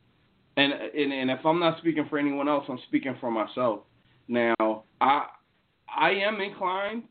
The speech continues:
like, this is some good advice y'all giving out, and I'm not, um, I'm not trying to devalue the advice at all. It just, you know,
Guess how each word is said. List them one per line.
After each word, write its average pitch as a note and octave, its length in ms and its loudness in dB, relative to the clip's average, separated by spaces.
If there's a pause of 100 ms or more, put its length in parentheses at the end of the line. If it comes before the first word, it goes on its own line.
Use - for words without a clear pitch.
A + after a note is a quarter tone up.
(340)
like, B2 240 -2
this E3 160 2
is D3+ 140 -4
some B2+ 180 -2
good D#3 180 4
advice D3 340 4
y'all D#3 140 2
giving D3+ 280 0
out, D#3 180 0
and B2 160 -4
I'm C#3 140 -2
not, C3 260 0
um, C3 360 -6 (840)
I'm D3 140 4
not D3+ 200 2
trying C#3+ 180 0
to A#2+ 80 2
devalue C3 680 2
the A#2 160 2
advice B2+ 400 2
at A#2 80 -2
all. C#3+ 400 -2 (300)
It C#3 80 2
just, C#3+ 280 2 (640)
you B2+ 140 -4
know, A2+ 360 -2